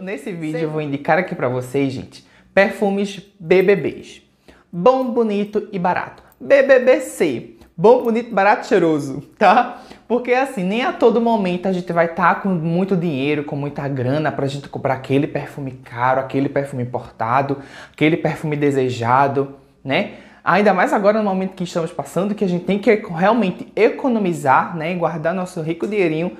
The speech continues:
suado dinheirinho, que não é fácil. Então assim, no vídeo de hoje eu vou indicar aqui pra vocês vários perfumes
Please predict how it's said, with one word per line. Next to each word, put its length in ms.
suado 640
dinheirinho, 380
que 120
não 100
é 80
fácil. 580
Então 160
assim, 320
no 120
vídeo 200
de 120
hoje 280
eu 120
vou 120
indicar 380
aqui 140
pra 120
vocês 520
vários 920
perfumes 960